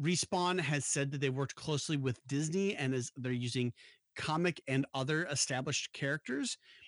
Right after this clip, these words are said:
In fact, the Purge Troopers and the Inquisitorium are based on some of the work done in the amazing Charles Soule Darth Vader run.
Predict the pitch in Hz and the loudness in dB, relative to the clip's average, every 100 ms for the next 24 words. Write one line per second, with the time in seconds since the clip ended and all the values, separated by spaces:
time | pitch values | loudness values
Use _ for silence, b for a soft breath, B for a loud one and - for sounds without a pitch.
0 | B _ - 175 170 147 180 165 180 - | B _ 2 4 4 2 2 2 0 -4
1 | - 151 147 143 170 _ _ - 165 185 | -8 -2 2 2 -2 _ _ -4 2 4
2 | 202 165 - 208 190 240 240 208 - 160 | 4 0 0 -2 0 -2 -2 -4 -6 -2
3 | 143 135 131 139 147 143 - 139 143 151 | 0 0 0 0 2 0 0 -2 -2 0
4 | 170 220 226 233 B B B B _ 147 | 0 2 0 -4 B B B B _ 0
5 | 127 151 151 165 - - 143 143 143 147 | 0 2 4 4 0 -2 0 2 2 2
6 | - 147 147 131 143 127 147 151 - 127 | 2 2 2 2 0 0 0 -2 -4 -2
7 | 135 135 139 160 147 135 131 131 120 123 | 2 4 4 2 2 4 4 2 2 2
8 | 123 117 b b b _ _ _ _ _ | 2 0 b b b _ _ _ _ _
9 | _ 143 135 139 139 147 151 165 185 147 | _ 4 6 8 8 8 8 8 8 6
10 | 151 143 151 147 139 127 - 156 143 135 | 6 4 2 2 2 0 -2 2 4 4
11 | 127 120 b b b 131 143 131 113 123 | 2 -2 b b b 0 4 4 2 2
12 | 117 107 127 - | 2 0 -4 -12